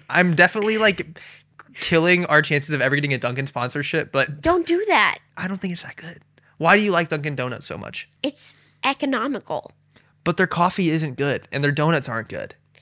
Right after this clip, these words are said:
Speaker 2: Their hot coffee isn't good, no.
Speaker 1: You just like to get their, um, their munchkins,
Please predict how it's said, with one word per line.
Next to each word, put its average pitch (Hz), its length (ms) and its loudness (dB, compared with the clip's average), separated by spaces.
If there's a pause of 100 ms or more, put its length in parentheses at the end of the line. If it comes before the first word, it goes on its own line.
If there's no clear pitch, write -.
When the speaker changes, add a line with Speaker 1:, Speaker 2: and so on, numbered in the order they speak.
(320)
Speaker 2:
Their 254 140 2
hot 247 280 2
coffee 196 360 -4
isn't - 280 -14
good, 101 260 -20
no. 71 240 -20 (120)
Speaker 1:
You 139 160 -4
just 170 200 0
like 170 180 -2
to 175 80 -4
get 160 260 -4
their, 143 320 2
um, 123 200 -2
their 131 140 -4
munchkins, 165 640 -4